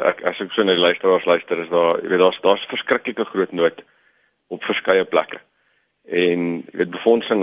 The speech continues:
is, is baie, baie belangrik, eh, vir, vir enige ontwikkeling om, om plaas te vind. Maar, maar voor dit lê 'n, 'n wil om 'n verskil te maak,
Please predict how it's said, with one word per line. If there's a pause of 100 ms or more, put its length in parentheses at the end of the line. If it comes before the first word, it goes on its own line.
is, (100)
is (180)
baie,
baie
belangrik, (180)
eh, (160)
vir,
vir
enige (340)
ontwikkeling
om, (120)
om
plaas
te
vind.
Maar,
maar
voor
dit
lê
'n, (600)
'n
wil
om
'n
verskil
te
maak,